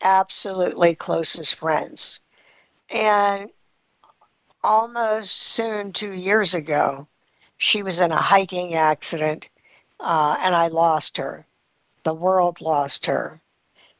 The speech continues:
Uh, it was devastating to all of us. And Mary lived with clinical depression for forty years, uh, and she loved high school students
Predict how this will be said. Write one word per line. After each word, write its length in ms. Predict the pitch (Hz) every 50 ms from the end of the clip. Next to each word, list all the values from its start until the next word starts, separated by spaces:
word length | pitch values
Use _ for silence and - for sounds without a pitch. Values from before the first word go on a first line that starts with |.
| _ _ -
Uh, 300 | - 185 170 151 151 170
it 60 | -
was 220 | - 196 190 160 160
devastating 880 | - 196 196 202 190 196 156 - - - 190 170 170 151 151 156 156 147
to 240 | - 175 165 151
all 240 | 156 160 160 160 156
of 140 | 147 135 147
us. 280 | 147 - - - - - -
And 260 | - 175 160 160 170
Mary 600 | 190 214 233 247 240 220 185 175 175 170 180 180 _ - _ - _ _ _ _ _ -
lived 400 | 208 180 214 214 220 220 - -
with 220 | 190 180 - -
clinical 480 | - 220 208 202 196 190 - 202 185 175
depression 760 | 156 185 175 170 - - 208 190 190 180 - 202 165 160 147
for 200 | - - 165 143
forty 380 | - - - 180 185 185 180
years, 600 | 175 175 170 175 180 165 156 156 143 - - - - _ _ - - - - _ _ -
uh, 260 | - 160 156 160 - -
and 120 | 185 -
she 220 | - - 196 185
loved 640 | 180 180 190 190 196 190 185 175 156 143 - - - -
high 240 | - - 180 175 175
school 300 | 165 - - 185 175 151
students 640 | - - - 185 165 160 160 156 151 147 - -